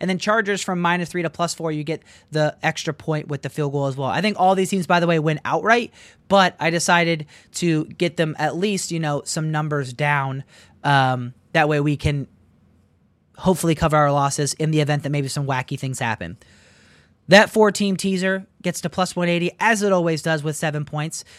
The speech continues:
So plus one eighty for the teaser, Bills down to a pick 'em, Eagles down to minus two, Bengals on the other side, flip side to plus three and a half, and the Chargers on the other side, plus four. And then the three-team parlay again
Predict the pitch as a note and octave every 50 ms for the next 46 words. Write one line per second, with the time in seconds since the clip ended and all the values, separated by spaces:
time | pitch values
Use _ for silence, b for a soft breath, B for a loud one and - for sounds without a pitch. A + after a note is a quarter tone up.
0 | B B - - E3 D3+ - C4 C4 B3+ - B3+ B3+ A#3 A3+ A3 G#3+ G#3 - G#3+
1 | F#3+ G3 F#3 - G#3 G#3 F3+ G#3 G3 E3+ - A3 A#3 A3+ A3 G#3 E3+ G#3 G#3 G3+
2 | G#3 G#3 - - G3+ F#3+ F3+ - G#3 G3+ - G3+ G3 F#3+ B B B B B B
3 | B B _ G#3 A3+ A#3 G#3 A3+ G3+ - G#3 G3+ G3+ F#3+ F3+ F#3 F3+ E3+ E3 -
4 | - G#3+ G#3+ G3+ E3 E3+ F#3+ G3 G3+ G3 G#3 G3+ F#3 E3 b b b b b b
5 | b E3+ E3+ E3 D#3+ - - G3+ G#3 G#3+ G3 - G#3 G3 F3+ - G3+ G3 - -
6 | G3 F#3+ F3 E3+ - - F#3 F3+ - - F#3 F#3 F#3 F#3 F#3 F3+ F#3 F#3 F#3 F3+
7 | - - E3+ E3 D3+ - F3+ F3 F3 E3+ E3 D3 D#3+ F3 E3+ E3 D#3+ E3 D#3 -
8 | E3+ D#3+ D3+ - - E3+ D#3+ - - - - - G#3 G#3 A3 A3 G#3 G#3 _ B
9 | B B B B B - D3 D#3 D#3 D3+ C#3+ D3 - E3 D#3+ D3 - - E3 D#3
10 | - E3 D#3 D#3 D3+ D#3 D#3 D3+ D#3 - C#3 C3+ B2 - D#3 D3+ D3 D3 D3+ D3